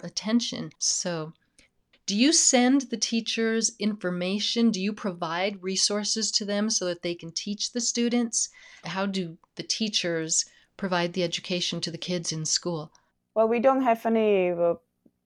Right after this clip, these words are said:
Speaker 2: educational program or scripts or, or, mm, some books. We just started with th-, those teachers. We gave them the information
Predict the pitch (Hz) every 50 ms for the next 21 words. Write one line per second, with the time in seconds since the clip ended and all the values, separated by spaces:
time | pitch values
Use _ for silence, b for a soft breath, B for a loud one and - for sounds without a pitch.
0 | _ _ _ _ - - 208 185 226 226 - 220 214 220 - 226 196 190 - _
1 | - 190 190 202 208 202 202 196 185 185 185 175 - - - 175 170 170 170 170
2 | 170 160 - - - _ - - 208 196 196 _ _ - - - - - - 156
3 | 151 156 156 151 - - - - - - - - _ _ _ - - 67 - -
4 | - 98 107 92 - _ - - - _ - - - - - - - 175 160 156
5 | - 180 180 190 185 - - - - _ b b b b b b b b b -
6 | 247 247 226 247 247 247 - - 233 226 226 233 233 233 220 226 - - 226 208
7 | 208 - 208 208 208 202 208 208 208 220 - - - 247 226 - - 220 175 170
8 | 175 - - - - 180 180 180 185 180 190 202 - - 185 175 196 202 202 190
9 | 180 180 185 185 180 180 185 180 180 220 - - - _ _ _ _ _ _ _
10 | - _ - - - - 208 202 - - 220 214 208 208 208 226 233 - - 269
11 | 247 247 247 247 254 269